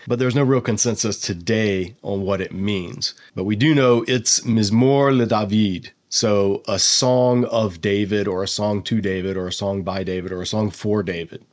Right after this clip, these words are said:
And so it begins, Yahweh, do not in your anger, and this word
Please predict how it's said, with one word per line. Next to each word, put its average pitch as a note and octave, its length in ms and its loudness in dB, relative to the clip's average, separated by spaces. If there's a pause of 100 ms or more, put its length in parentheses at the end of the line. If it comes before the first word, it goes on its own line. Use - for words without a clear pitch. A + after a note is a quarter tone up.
And - 100 -4
so C3 80 4
it B2 80 2
begins, B2+ 500 4
Yahweh, B2 800 4 (380)
do A#2+ 160 4
not C#3 460 4 (140)
in D3 260 4
your C3+ 560 4 (300)
anger, A#2 580 2
and A2+ 120 4
this B2+ 160 2
word C3 240 2